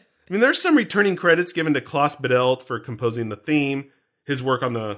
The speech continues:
Curse of the Black Pearl, as you recall. I'm sure everybody out there just recalls that. Other names we talked about in season one include Bob Badami.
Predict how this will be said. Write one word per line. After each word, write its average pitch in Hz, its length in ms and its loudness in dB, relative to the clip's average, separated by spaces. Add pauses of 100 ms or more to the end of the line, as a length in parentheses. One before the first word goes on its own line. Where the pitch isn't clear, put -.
Curse 120 200 -4
of 110 100 -6
the - 20 -18
Black 107 240 -8
Pearl, 104 260 -4
as 101 120 -10
you 104 60 -8
recall. 95 460 -8 (320)
I'm 120 80 -14
sure 120 200 2
everybody 117 360 0
out 107 140 -4
there 104 100 -6
just 98 220 -8
recalls 95 380 -8
that. 95 280 -12 (380)
Other 175 180 4
names 170 220 4
we 156 80 0
talked 151 260 0
about 143 220 0
in 139 60 -4
season 135 300 0
one 131 140 0
include 123 320 -6
Bob 127 320 0
Badami. 123 560 -4